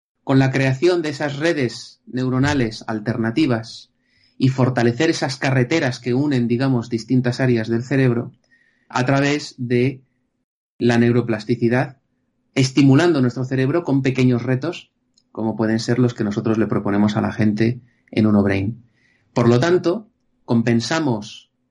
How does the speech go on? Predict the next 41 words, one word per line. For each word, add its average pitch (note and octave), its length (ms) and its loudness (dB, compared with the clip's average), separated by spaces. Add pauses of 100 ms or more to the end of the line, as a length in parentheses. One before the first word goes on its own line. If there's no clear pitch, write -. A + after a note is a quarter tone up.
(120)
igual C3+ 260 -2
que D#3 80 0
en C#3+ 80 2
la C3 100 2
vida, B2+ 500 -4
compensamos A#2+ 540 -4
con B2+ 160 0
experiencia A#2+ 840 -2
nuestra A#2 320 -4
falta C3 340 -2
de, A#2 160 2
falta C3 300 -2
de B2 160 0
fortaleza B2 680 -4
física A#2+ 500 -6
a A2 120 -6
medida A#2+ 300 2
que A#2+ 100 -6
cumplimos B2+ 460 -2
años. D3 440 -4 (880)
Aquí F3 400 2
lo C#3 140 -2
que B2 60 -2
estamos C#3 360 -2
es C#3 140 -4
creando C3+ 580 0
un C3 300 2
plan C#3+ 300 0
de C3+ 80 0
pensiones B2 840 -4 (360)
para A2+ 180 -2
nuestro A#2 280 -2
futuro. D3 520 -2 (280)
En A2+ 100 0
este C3 180 0
caso C#3 220 -2
es C3 80 -6
un C3 120 2
plan C#3 200 2
de B2+ 80 2
pensiones B2 680 -2